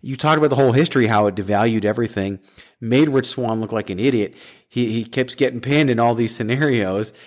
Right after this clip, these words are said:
and then he loses. We all know he'd be on Dark if he were in A E W to begin with. What gets me is on the go-home edition of Impact Wrestling, and that's where the whole, by the way,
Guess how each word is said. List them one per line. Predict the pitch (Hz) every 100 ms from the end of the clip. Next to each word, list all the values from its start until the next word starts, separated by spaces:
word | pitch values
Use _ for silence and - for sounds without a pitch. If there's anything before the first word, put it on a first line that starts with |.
| - -
and | 127
then |
he | 127
loses. | 117 135 185 131 104 110 117 - _ _ _ _ _ _ _ _
We | 110 127
all | 143 160
know | 160 160
he'd | 135 120
be | 123
on | 110 95
Dark | 123 170 175
if |
he | 131
were | 107 101
in | 151 113
A |
E | 92 90
W | 95 95 92
to |
begin | 87 85 123 113
with. | 87 - - - - _ _ _ _
What | 135 139 123
gets | 131 208 214 139
me | 131 123 95 -
is | 123 113 107 82
on | 113
the | 104
go-home | 113 143 180 202 185
edition | 143 143 139 120
of | 104 104 98 98
Impact | 104 113 104 98
Wrestling, | 87 - 76
and | 85
that's | 113 143 135
where | 131
the | 117
whole, | 120 113 104
by | 104
the | 104
way, | 92 80